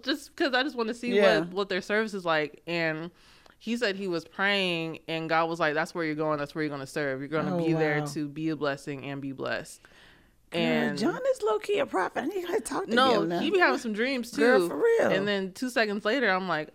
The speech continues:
Speaker 1: "Oh,
Speaker 2: Okay.
Speaker 1: didn't you just dream that? Didn't you just tell me about
Speaker 2: Yeah,
Speaker 1: that?" And
Speaker 2: yeah.
Speaker 1: he's like, "Yeah, I guess so. I forgot about it." He, he don't
Speaker 2: Dang.
Speaker 1: remember,
Speaker 2: That
Speaker 1: but
Speaker 2: is so cool. I just,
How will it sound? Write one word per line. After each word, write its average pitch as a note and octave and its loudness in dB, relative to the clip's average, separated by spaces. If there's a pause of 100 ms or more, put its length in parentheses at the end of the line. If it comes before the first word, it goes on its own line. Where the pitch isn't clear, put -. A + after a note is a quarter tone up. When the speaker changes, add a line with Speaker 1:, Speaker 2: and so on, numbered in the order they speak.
(120)
Speaker 1:
"Oh, G#3 2
Speaker 2:
Okay. G3 -2
Speaker 1:
didn't G#4+ 0
you A#4+ -2
just A4 2
dream G#4 0
that? G#4+ 0
Didn't - 2
you - 4
just G#3+ 4
tell - 4
me G#3+ 2
about F#3 2
Speaker 2:
Yeah, E3+ 0
Speaker 1:
that?" F#3 -2
And G3+ 0
Speaker 2:
yeah. E3 -6 (100)
Speaker 1:
he's A#3+ -12
like, F#3 -8
"Yeah, C4 -10
I G3+ -6
guess D#4+ -8
so. F4 -2
I A#3+ 0
forgot A#3+ -4
about D3 0
it." E3 -10
He, - -16
he C4+ -2
don't F#3+ 0
Speaker 2:
Dang. D#3 2
Speaker 1:
remember, C#3 -2 (180)
Speaker 2:
That B3 4
Speaker 1:
but D#4+ 4
Speaker 2:
is B4+ 8
so B3+ 4
cool. A#3 4
I F3+ 4
just, A#3+ -2